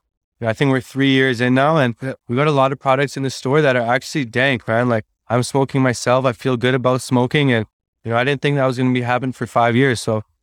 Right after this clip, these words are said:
Speaker 1: I would say we're ahead of my projections. So we're
Speaker 2: I,
Speaker 1: doing
Speaker 2: it,
Speaker 1: good.
Speaker 2: it's funny. I, I was, I was interviewed or something, and they asked that exact question, like, "What does it take to build an industry in Canada?" And it's, initially it was, there need to be products that people,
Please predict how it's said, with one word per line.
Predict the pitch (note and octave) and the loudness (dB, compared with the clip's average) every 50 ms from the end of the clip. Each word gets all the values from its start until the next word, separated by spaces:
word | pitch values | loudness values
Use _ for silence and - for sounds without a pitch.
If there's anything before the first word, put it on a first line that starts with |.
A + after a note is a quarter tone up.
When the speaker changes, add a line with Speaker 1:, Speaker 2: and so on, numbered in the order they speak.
| _ - | _ -6
Speaker 1:
I | - A2 | -2 0
would | A#2+ B2+ - | 0 0 2
say | - C#3+ | 2 2
we're | C#3 C3 C3 | 2 2 2
ahead | B2 A2+ A#2 B2+ C3 | 0 0 0 0 0
of | C3 B2 A2 G#2+ | -2 -4 -4 -2
my | A#2 A#2 A#2 A#2+ | 0 0 0 0
projections. | - B2+ G#2+ A#2 B2 C3+ - - - G#2+ G#2 G#2 | 0 -4 -2 0 -2 -2 -2 -4 -4 -4 -4 -6
So | - - A2+ G#2+ G#2+ G2+ - | -8 -8 -8 -8 -8 -8 -4
we're | - D#3+ | -4 -2
Speaker 2:
I, | F3 | 0
Speaker 1:
doing | C3 C3 B2+ | 0 2 2
Speaker 2:
it, | - | 2
Speaker 1:
good. | C#3+ C#3+ C3 A2 F#2+ - | 2 2 0 -2 -4 -4
Speaker 2:
it's | - E3+ - | -6 -6 -6
funny. | - - A3+ A3+ G#3+ | -2 0 2 2 4
I, | E3 D3+ E3+ | 4 2 2
I | - D3 D#3+ F3 | 0 0 0 0
was, | F#3+ F3+ - - | 0 0 -4 -4
I | - C3+ D3 E3+ | -4 0 0 2
was | F3 D3 C3 | 2 0 0
interviewed | C#3 C3 C3+ B2 C3 B2+ A#2+ | 0 0 0 0 0 -2 -2
or | B2+ | -2
something, | - C3+ C3 B2 D3 | -2 -2 0 0 2
and | C#3 | 0
they | C#3 C#3+ | 2 0
asked | C#3+ C#3 C#3+ - - | 0 -2 -2 -2 -2
that | C#3 B2+ | -2 -2
exact | B2+ G#2 C3+ B2 A#2 - | 0 0 -2 -2 -2 -2
question, | - D3+ D3 - C3 | 0 0 0 0 -4
like, | B2 B2 | -6 -2
"What | B2+ D#3+ E3 | -2 -2 0
does | D#3+ D#3+ | 0 -4
it | E3+ - | -6 -2
take | - D3 C#3 C3+ - - _ _ _ _ _ _ _ | 0 0 0 0 0 -4 _ _ _ _ _ _ _
to | - | -2
build | C3 A#2+ C#3+ C3+ A#2+ | 0 2 2 2 4
an | B2+ | 4
industry | C3 C3+ B2+ B2 A#2+ - - B2+ A#2+ | 4 4 4 2 0 0 0 2 2
in | A2+ A2+ | 2 0
Canada?" | - - D#3+ F3 E3 A#2+ A#2+ | 0 0 2 2 2 0 0
And | A#2+ B2 B2 | 0 2 0
it's, | B2+ A#2+ - - - _ _ _ | 0 -2 -2 -10 -18 _ _ _
initially | - D#3 D3 F3+ G3 - G#3 E3+ | -2 2 2 2 2 2 2 2
it | D#3+ D3 | 2 2
was, | C3+ C3+ C3 - - - _ _ _ | 0 0 -2 -2 -8 -16 _ _ _
there | _ E3+ | _ 2
need | F3+ G#3+ | 4 4
to | G#3+ | 4
be | A3 F#3 | 4 2
products | - - E3+ E3 D#3 - | 4 2 2 2 2 -2
that | - D3+ | -4 -4
people, | - D3 C3 D3 C3+ B2+ - | -4 -2 0 0 0 0 -4